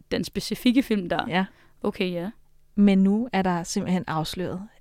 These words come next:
Speaker 2: at der kommer, hold nu fast, en toer i tyve syvogtyve.
Speaker 1: Tager du pis?
Speaker 2: <laughs>
Speaker 1: En toer?
Speaker 2: Femogtyve-årsdagen ish. Året i hvert fald.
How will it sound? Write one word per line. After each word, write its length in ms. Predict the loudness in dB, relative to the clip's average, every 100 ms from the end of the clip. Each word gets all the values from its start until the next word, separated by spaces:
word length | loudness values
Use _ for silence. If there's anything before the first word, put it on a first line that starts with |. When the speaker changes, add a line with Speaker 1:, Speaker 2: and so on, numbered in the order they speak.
| -2
Speaker 2:
at 160 | 0
der 80 | 0
kommer, 480 | 2 0 0 -4 -8 -20 -20 _ _ _ _
hold 180 | 0 2
nu 60 | 4
fast, 360 | 2 -4 -8 -20 0
en 180 | 4 6
toer 420 | 6 2 0 -6 -6
i 80 | -4
tyve 300 | -2 -2 -2
syvogtyve. 720 | -4 0 0 0 -4 -4 -4 -6 -16 -20 -20 -20 -6
Speaker 1:
Tager 160 | -4
du 60 | -4
pis? 280 | -4 -6 -12 -20 -8 -2
Speaker 2:
<laughs> 1120 | 0 2 -2 0 -4 -4 -16 -16 -16 -4 4
Speaker 1:
En 160 | 6
toer? 460 | 8 6 6 6 6
Speaker 2:
Femogtyve-årsdagen 1500 | 6 4 2 -4 0 4 8 10 10 8 6 4 6 2 -2 -8 0
ish. 420 | 2 2 0 -8 -16 -20 4
Året 380 | 8 10 10 10
i 20 |
hvert 260 | 8 8 8
fald. 280 | 6 6